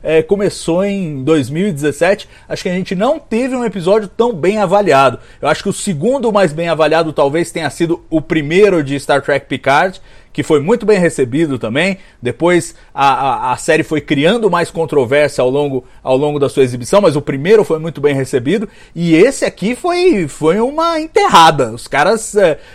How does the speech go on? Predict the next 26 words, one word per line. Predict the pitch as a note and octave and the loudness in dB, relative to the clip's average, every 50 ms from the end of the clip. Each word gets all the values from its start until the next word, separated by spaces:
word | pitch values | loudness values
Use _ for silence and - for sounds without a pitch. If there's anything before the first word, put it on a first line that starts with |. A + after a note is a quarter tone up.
| - | -14
o, | - D#3 D3+ | -6 -4 -4
o, | D#3 - - D3+ D3+ A#2+ B2+ C#3 | -4 -4 -6 -8 -10 -8 -6 -6
o, | C3 B2+ | -4 -4
a, | B2+ B2 G#2+ | -6 -8 -10
o | D3+ C#3+ C#3 | -8 -8 -6
nível | C#3+ D#3 F#3 A#3 C4 A#3+ C#4 C#4 C4 | -2 -2 0 0 0 0 0 -2 0
de, | F#3 E3 F#3+ G#3 G#3 G3 F#3+ F3+ E3 D#3 D3 C#3 C3+ A#2 G2+ A#2+ | 0 0 0 0 0 0 0 -2 -2 -2 -2 -2 -2 -4 -6 -8
de | A#2+ C3+ | -10 -10
percepções | C3+ - E3+ D3 - E3+ D#3 - - - F3 F3 D3+ B2+ | -6 -4 -4 -2 -2 -4 -6 -6 -6 -6 -6 -6 -6 -6
ruins | - E3+ F3+ E3+ F#3 G#3 A3 F#3 | -6 -4 -4 -2 -2 -2 -2 -4
desse | G#3 G3+ - G3+ | -4 -4 -4 -4
episódio | D#3+ - F3 C3 C3+ D#3 F3+ G3 G3 G3 - - - - - - | -4 -4 -6 0 2 4 4 4 2 -2 -10 -18 -20 -20 -20 -14
foi | - C4 C4+ | -6 -6 -4
muito | B3 G#3+ A3 A3 - | -2 0 -2 -2 -2
pequeno. | - B3+ - - E3+ D#3 C3 - - - - - | -4 -4 -2 0 -2 -2 -2 -6 -12 -20 -20 -6
Queria | - D#4 D4 B3 - | -4 2 4 4 4
começar | - C4 B3 C#4 C4+ - - - A#3 C4 - - - - - | 4 0 0 0 -2 0 2 2 2 2 0 -6 -16 -10 -2
perguntando | C#4+ C#4+ C4+ C4 C4 G#3+ - F#3+ G3 G3 G3+ F#3+ | -2 0 0 0 -4 -4 -2 -2 0 0 -2 -2
pra | G#3+ A3+ | -2 0
vocês | A3 A#3+ A3+ - - - F3+ G#3 G#3+ F#3+ | 2 0 0 0 0 -2 0 0 0 -4
impressões | A3+ A3+ - B3+ B3 - - - G3 G3+ A#3 A#3+ G3 | -4 -4 0 2 2 2 0 -2 -2 -2 -2 0 0
gerais | A3 G#3+ D3+ B2 C3+ D3 D#3+ E3+ F3 - - - - _ _ - - - | 2 2 2 2 2 2 2 2 0 -4 -8 -14 -20 _ _ -20 -18 -12
de | B2 C#3 A3 A3+ | -8 -6 -4 -4
No | F#3+ D3+ D#3+ F3+ G3 | -2 0 2 2 2
Small | F#3+ D3 D#3 E3+ F3+ G3+ G3 | 2 2 2 2 4 2 4
Parts. | - D#3+ D3+ D#3+ E3 D#3 - - - - | 4 4 4 4 4 2 -2 -8 -16 -20